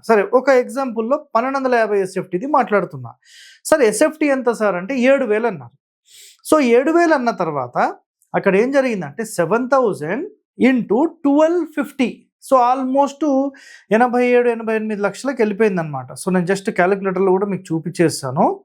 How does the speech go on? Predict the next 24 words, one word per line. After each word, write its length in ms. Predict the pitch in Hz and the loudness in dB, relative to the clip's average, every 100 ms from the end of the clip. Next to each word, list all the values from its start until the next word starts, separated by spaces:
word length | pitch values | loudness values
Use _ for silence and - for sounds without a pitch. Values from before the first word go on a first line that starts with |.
| - - - - - 202 | -20 -20 -20 -20 -2 0
So, 60 | |
సెవెన్ 440 | 196 160 156 202 208 | 2 2 2 2 2
థౌజండ్ 440 | 180 139 147 196 | 2 0 0 2
ఇంటూ 560 | 180 147 156 220 427 440 _ _ _ - | 0 0 0 0 0 -4 _ _ _ 2
ట్వెల్వ్ 280 | 202 240 226 | 4 4 0
ఫిఫ్టీ 240 | 208 254 | -2 2
ఎస్ఎఫ్టీ, 460 | 233 185 202 - 160 | 2 2 -2 -2 0
ఎనభై 320 | 190 226 269 | 0 2 0
ఏడు 120 | 269 | 0
లక్షల 280 | 233 233 269 | -2 -4 -4
యాభై 440 | 302 220 214 202 | 0 2 2 2
వేల 160 | 185 180 | 2 0
రూపాయలు 280 | 160 156 240 | 0 0 0
అయింది. 320 | 165 143 123 _ - _ - | -2 -6 -16 _ -20 _ 0
మళ్ళీ 560 | 220 285 262 247 254 - _ - | 2 2 2 2 -2 -8 _ 2
పార్కింగ్ 440 | 190 233 247 269 | 2 2 2 2
సంబంధించి 760 | 262 226 226 220 220 214 220 220 | 4 2 2 0 0 0 -2 0
లిఫ్ట్ 320 | 175 165 240 | -2 0 0
ప్రొవిజన్ 460 | 214 233 226 220 214 | 2 2 2 0 0
ఇవ్వడానికి, 840 | 202 220 208 202 196 208 208 208 _ _ | 0 0 0 -2 -6 -6 -6 -8 _ _
మళ్ళీ 240 | 208 240 214 | 0 0 -2
సీసీ 360 | 190 190 226 | -4 -4 -2
కెమెరాస్ 460 | 233 233 226 226 226 | 2 2 2 -2 -2
పెట్టడానికి, 840 | 196 196 196 190 185 190 196 185 | -4 -2 -2 -2 -4 -6 -8 -10